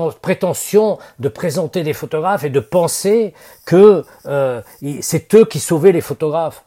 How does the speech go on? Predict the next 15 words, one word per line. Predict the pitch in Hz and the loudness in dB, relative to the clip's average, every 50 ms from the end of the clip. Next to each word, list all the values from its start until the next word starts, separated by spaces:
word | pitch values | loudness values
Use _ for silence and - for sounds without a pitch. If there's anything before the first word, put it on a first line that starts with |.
| _ _ _ - | _ _ _ -4
Mais | 151 180 | -2 -2
s'ils | 175 - - 269 262 226 220 | -2 0 0 0 2 4 4
avaient | 208 165 180 165 | 4 4 2 -2
ce, | - - 147 | -4 -6 -8
ce, | - - - 175 | -8 -8 -10 -12
ce | - - - 160 | -12 -4 0 0
rôle | 151 117 131 170 170 160 156 135 - - _ _ _ _ _ _ _ _ _ _ _ _ _ _ | 2 2 2 2 2 2 2 -2 -4 -8 _ _ _ _ _ _ _ _ _ _ _ _ _ _
tellement | - 226 214 208 208 190 190 196 185 | 4 4 6 6 4 4 2 0 0
fort | - - - - 208 208 196 180 147 | -2 -4 -2 0 2 2 2 0 -2
de | 143 127 | -4 -6
sauver | - - 165 151 160 165 | -4 -4 -4 -4 -2 -4
le | 151 135 | -4 -6
photographe | - - 156 - 160 151 170 175 156 | -8 -10 -8 -8 -6 -4 -4 -4 -4
dans | 135 131 127 | -4 -6 -6
les, | 127 123 110 | -8 -8 -10